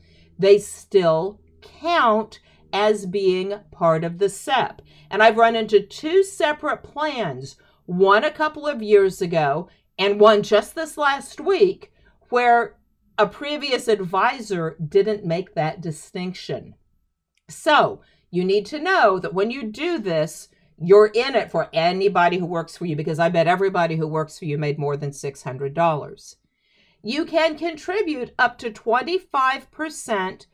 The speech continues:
of compensation, but not more than fifty-seven thousand dollars. <laughs> So if your salary is more than fifty-seven thousand times four, and if I'd been smart, I'd have done that math before I started taping,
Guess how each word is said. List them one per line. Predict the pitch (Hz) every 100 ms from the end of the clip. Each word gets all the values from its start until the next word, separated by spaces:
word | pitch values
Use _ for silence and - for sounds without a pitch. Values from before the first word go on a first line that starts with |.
| _ _
of | - 170
compensation, | - 208 226 277 302 - 254 202 175 - 170 180 240 _ _ _
but | - 220
not | 254 247 247
more | 262
than | 262 247
fifty-seven | 233 214 233 214 214 208 208
thousand | 185 170 175 160
dollars. | 165 160 117 135 - -
<laughs> | - 240
So | - 330 370 262 156 - - _
if | 226 254 -
your | 214 294 330
salary | - 302 262 277 262 202 185 160 147
is | 196 202 185 180 - -
more | 175 196 240
than | 226 208 190
fifty-seven | 202 202 220 208 202 185 180 170
thousand | 175 165 165 165
times | 175 156 151 -
four, | - 302 202 180
and | 175
if | 170
I'd | 208 175
been | 160 156
smart, | - 226 202 160
I'd | 156
have | 156 156
done | 180 185
that | 151 156
math | 143 -
before | - 147 165
I | 143
started | - 156 139 139
taping, | - 208 214 156 131 131